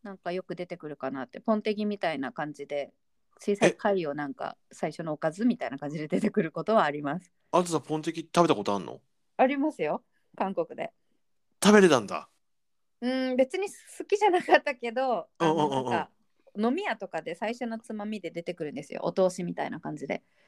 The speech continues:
Speaker 1: 韓国だと。
Speaker 2: 俺、
Speaker 1: だから。
Speaker 2: 韓国で唯一食えなかったものはそれなんだよね。
Speaker 1: あの、なんか多分ポンテキの、その、虫自体の味じゃなくて、味付けが美味しくないと思います、あれは。
Speaker 2: あ、そうなんだ。
Speaker 1: うん、なんか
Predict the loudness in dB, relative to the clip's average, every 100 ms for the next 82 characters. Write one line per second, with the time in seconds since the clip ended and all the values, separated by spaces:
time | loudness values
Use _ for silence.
0 | _ _ -2 0 -2 -6 -6 -8 -12 _
1 | _ _ _ _ _ -10 -4 2 4 4
2 | -2 -12 -6 -2 -2 4 4 4 0 2
3 | 4 2 0 -4 -4 0 2 2 2 0
4 | 0 2 2 2 -2 -4 -6 -6 0 4
5 | 6 6 4 0 -2 -6 -10 _ -20 0
6 | 2 4 4 4 2 -2 -2 -2 -2 -2
7 | -2 -2 0 -2 -2 -4 -2 2 4 4
8 | 2 0 0 0 0 -6 -6 -2 0 2
9 | 0 -2 -4 -4 -8 -10 -10 -10 -6 -4
10 | -6 -10 _ -6 -4 -4 -8 -10 -6 -4
11 | -4 -8 -12 -12 -10 -10 -12 -14 0 4
12 | 4 4 -8 -16 -8 2 4 6 8 6
13 | 6 4 4 2 2 4 6 6 6